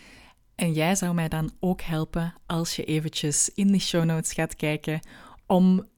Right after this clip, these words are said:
dat marktonderzoek in te vullen. En weet je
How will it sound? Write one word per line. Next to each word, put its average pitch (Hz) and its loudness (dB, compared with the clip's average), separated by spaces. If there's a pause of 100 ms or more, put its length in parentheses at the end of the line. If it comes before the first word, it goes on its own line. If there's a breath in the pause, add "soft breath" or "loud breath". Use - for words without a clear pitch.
(120)
dat 165 -6
marktonderzoek 151 -2 (140)
in 151 -4
te - -12
vullen. - -8 (720 soft breath)
En 170 0
weet 170 2
je 180 -2